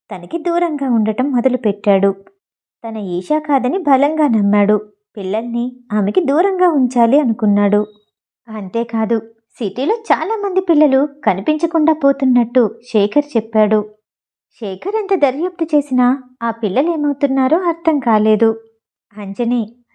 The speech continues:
రామచంద్ర దగ్గర నుండి ఇంటికి తిరిగొచ్చింది. అప్పటికే పిల్లలిద్దరూ తయారై కూర్చున్నారు. పక్కనే స్వాతి కనిపించింది. తనెవరో గుర్తు చేసుకోటానికి అంజని చాలా ప్రయత్నించింది.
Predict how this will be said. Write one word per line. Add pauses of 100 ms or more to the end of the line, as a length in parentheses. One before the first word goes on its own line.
రామచంద్ర
దగ్గర
నుండి
ఇంటికి
తిరిగొచ్చింది. (540)
అప్పటికే
పిల్లలిద్దరూ
తయారై
కూర్చున్నారు. (420)
పక్కనే
స్వాతి
కనిపించింది. (460)
తనెవరో
గుర్తు
చేసుకోటానికి
అంజని
చాలా
ప్రయత్నించింది.